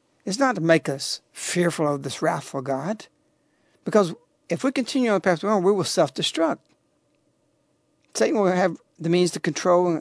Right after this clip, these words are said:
and, and dest-, destroy the whole earth. And so we must realize that when a lady's speaking of fear, and don't be afraid, is that there's circumstances that people out there in society that don't get with the lady, they, they're gonna be afraid.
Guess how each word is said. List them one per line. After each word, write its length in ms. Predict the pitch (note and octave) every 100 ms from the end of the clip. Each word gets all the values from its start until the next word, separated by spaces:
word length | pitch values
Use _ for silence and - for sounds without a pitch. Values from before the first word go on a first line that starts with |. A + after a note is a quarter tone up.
| -
and, 180 | D#3 -
and 160 | - D#3+
dest-, 260 | D3+ - -
destroy 420 | - G3 G3 F3+
the 80 | E3+
whole 200 | G3 A3+
earth. 280 | E4+ E3+ - _ _ _ _ _ _ _ _ _ _ _ _ _ _ _ _
And 100 | E3+
so 100 | A3
we 120 | G#3+ B3
must 260 | G#3 -
realize 680 | F3 C#4+ B3+ D#3 C3+ C#3 - _ _ _ _ _ _ _ _ - _ _
that 280 | F3+ E3+ D#3 -
when 140 | F#3+
a 60 | F3
lady's 180 | A#3 A#3+
speaking 300 | - A3 E3
of 80 | C#3
fear, 500 | B3+ C4+ D3+ D3 C#3+ _ _ _ _
and 160 | D#3+ C#3+
don't 220 | G#3+ C#4+
be 80 | B3
afraid, 580 | D#3+ - D3 C#3+ C#3+ - _ _ _ -
is 80 | D#3
that 160 | D#3+
there's 140 | F3 -
circumstances 840 | A#3 B3 - F#3 E3+ E3 C#3 C4
that 280 | D3+ C#3 -
people 460 | G#3 G#3 E3 D3+ -
out 180 | F3 E3
there 140 | G3 E3+
in 40 |
society 440 | - E3+ F3+ F3+
that 80 | C#3+
don't 180 | D#3 B3
get 100 | C4+
with 100 | E3+
the 100 | D#3+
lady, 120 | D#3
they, 200 | D3 D#3
they're 240 | C#3+ E3+ A#3+
gonna 180 | B3
be 80 | G3+
afraid. 520 | C#3 F3 C#4 B3+ -